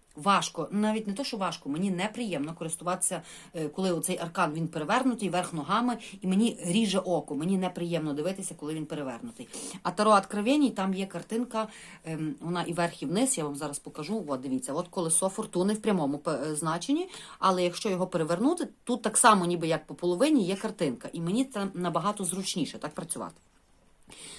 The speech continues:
Другий варіант, е, буде колода, ну, класична, але от така темна на чорному фоні.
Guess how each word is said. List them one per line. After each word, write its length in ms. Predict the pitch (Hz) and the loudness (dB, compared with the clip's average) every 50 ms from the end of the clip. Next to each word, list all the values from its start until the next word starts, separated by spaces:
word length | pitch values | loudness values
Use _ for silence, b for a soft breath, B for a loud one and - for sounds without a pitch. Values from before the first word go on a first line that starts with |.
| B B - | B B -6
Другий 320 | 170 220 294 311 294 262 | 0 2 4 6 6 6
варіант, 420 | 208 208 190 165 170 233 277 - - - | 4 4 2 4 4 4 2 2 0 0
е, 180 | 175 170 165 160 | 2 2 2 0
буде 380 | 151 147 214 226 208 220 214 | -2 -2 -2 0 2 2 2
колода, 680 | 214 - 180 160 160 175 202 202 196 202 190 180 180 - 185 | 2 0 -4 0 2 2 2 2 2 0 2 0 0 -2 -2
ну, 140 | 220 190 | -2 -2
класична, 640 | - - 220 226 220 - 160 147 147 - - 302 - - | -2 2 4 4 6 6 4 2 0 0 0 0 2 4
але 260 | 175 170 180 175 160 | 4 4 4 2 0
от 200 | 147 151 139 - | -2 -4 -8 -8
така 280 | - - - 139 117 - | -10 -6 -6 -6 -6 -4
темна 260 | - 175 156 143 139 | -4 -4 -4 -2 -2
на 100 | 135 135 | -4 -4
чорному 380 | 135 - 160 143 139 113 107 113 | -6 -6 -6 -6 -6 -6 -8 -10
фоні. 460 | - - - 113 123 147 214 294 311 | -12 -12 -12 -8 -4 -2 -2 -2 -4